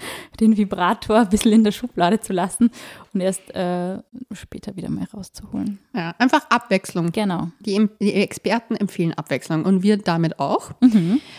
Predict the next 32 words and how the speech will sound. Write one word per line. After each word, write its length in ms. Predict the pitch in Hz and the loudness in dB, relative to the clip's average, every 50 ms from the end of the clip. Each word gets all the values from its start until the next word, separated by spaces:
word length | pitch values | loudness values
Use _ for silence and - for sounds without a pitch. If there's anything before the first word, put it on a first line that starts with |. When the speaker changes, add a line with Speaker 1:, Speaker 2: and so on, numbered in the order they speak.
| - - - - | -20 -20 -4 0
Speaker 2:
Ähm, 360 | 233 233 254 247 262 240 196 | 2 4 4 4 4 2 2
dazu 280 | - 202 202 254 - - | 2 2 2 2 0 0
kommen 200 | - - 247 240 | 0 2 2 4
wir 40 | 233 | 4
gleich 160 | - 208 208 | 4 2 2
zur 140 | - 214 190 | 2 2 2
nächsten 260 | 208 285 - - 190 | 2 2 0 -2 -2
Frage. 300 | - - 151 147 151 165 | 0 2 0 2 2 0
Und 80 | 165 165 | 0 0
verwendest 480 | - 170 170 165 196 220 254 - - | 0 0 2 2 4 4 2 2 0
du 100 | 202 - | -2 -4
Toys 460 | - - - 170 160 160 175 - - | -4 -2 0 2 4 4 2 2 2
mit 180 | 196 208 220 - | 2 2 2 2
deinem 300 | 208 185 190 185 185 175 | 0 0 2 2 0 0
Partner, 340 | - 180 160 160 - 165 170 | 0 0 0 0 0 -4 -4
deiner 220 | 156 151 156 151 | -4 -4 -4 -6
Partnerin? 760 | - - - 208 - - 233 180 151 156 151 151 170 220 254 - _ | -6 -4 -4 -6 -4 -2 -2 -2 -2 -2 -2 -2 -2 -2 -2 -2 _
Und 240 | 214 202 202 196 - _ | 0 2 2 0 -2 _
da 380 | - 180 214 254 311 320 269 233 | -6 -4 -2 -2 0 0 -2 -2
frage 300 | - - 185 180 180 185 | -2 0 0 0 0 -2
ich 100 | - - | -4 -6
dich, 180 | - 156 - | -10 -12 -10
Sina, 260 | - 156 151 156 151 | -8 -6 -4 -2 -2
was 220 | 160 220 - - - | 0 -2 -2 -2 -2
glaubst 400 | 208 180 160 170 180 - - - | 0 0 2 2 0 -2 -6 -6
du, 80 | 202 | -4
wurde 200 | 185 190 185 185 | -2 -2 -2 0
am 120 | 175 180 - | -2 -2 -2
öftesten 600 | - 170 156 - - - - 160 - - - - | -2 -4 -4 -4 -8 -12 -12 -12 -12 -12 -12 -10
angeklickt? 640 | - 160 - - - - - 160 - - - - - | -8 -8 -8 -8 -10 -10 -10 -10 -10 -12 -16 -20 -16
Ja, 320 | - - 185 175 160 160 - | -10 -4 -2 -2 -2 -2 -2
öfter, 460 | - 151 151 - - - 202 320 453 | -2 -4 -4 -6 -4 -2 -2 -2 -2